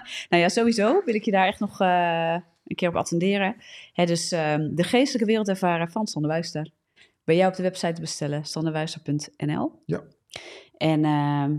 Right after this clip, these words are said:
Speaker 1: ja, weet je, zeker ook als je er vragen over hebt, als je het spannend vindt, maar ook als je al een beetje doorgewinterd bent, het is gewoon een goed boek om te lezen. En, eh, het zet je gewoon weer even,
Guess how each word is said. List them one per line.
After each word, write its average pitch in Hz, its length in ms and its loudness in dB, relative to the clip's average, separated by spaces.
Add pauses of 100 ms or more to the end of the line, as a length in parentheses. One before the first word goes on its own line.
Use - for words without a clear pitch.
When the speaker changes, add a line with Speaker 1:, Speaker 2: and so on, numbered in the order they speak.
(100)
Speaker 1:
ja, 139 360 0
weet 147 180 0
je, 160 120 0
zeker 170 340 0
ook - 120 -6
als - 160 -8
je 165 60 -8
er 170 80 0
vragen 190 460 -2
over 165 200 -4
hebt, 156 300 -6
als - 140 -8
je 170 60 -12
het 165 80 -10
spannend 185 380 -2
vindt, 160 400 -2
maar 147 160 -4
ook 180 140 -4
als 156 120 -8
je 170 80 -4
al 156 60 -2
een 151 60 -2
beetje 151 200 -6
doorgewinterd 165 560 -4
bent, 147 200 -2
het - 120 -14
is 170 120 -10
gewoon 160 180 -6
een 156 60 -10
goed 165 140 -8
boek 156 140 -10
om 151 80 -8
te 151 120 -10
lezen. 156 340 -8 (480)
En, 156 300 0
eh, 147 400 -2
het - 120 -10
zet 165 200 -4
je 160 80 -8
gewoon 165 220 -2
weer 160 120 -2
even, 147 680 -4